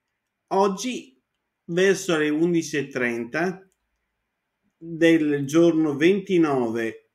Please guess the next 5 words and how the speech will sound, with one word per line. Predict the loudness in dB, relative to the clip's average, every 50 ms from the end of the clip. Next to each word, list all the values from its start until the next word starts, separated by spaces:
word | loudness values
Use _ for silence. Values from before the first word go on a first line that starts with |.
| _ -6
ottobre | -6 -6 -6 -4 -4 -2 0 0 0 -2 -4 -2 -2 -2 -4 -4 -6 -12 _ _ _ _
duemilaventiquattro, | _ _ -12 -6 -4 0 4 6 6 6 6 4 2 0 -2 -2 -2 -4 -6 -4 -2 0 0 0 -2 -4 -6 -6 -6 -4 -4 -6 -8 -12 _ _ _ _ _ _ _ _ _ _
su | -12 -4 0 2 4 6 6 6
Rai | 4 4 2 2 0 -2 -2
tre | -2 0 0 0 0 -2 -4 -6 -10 _ _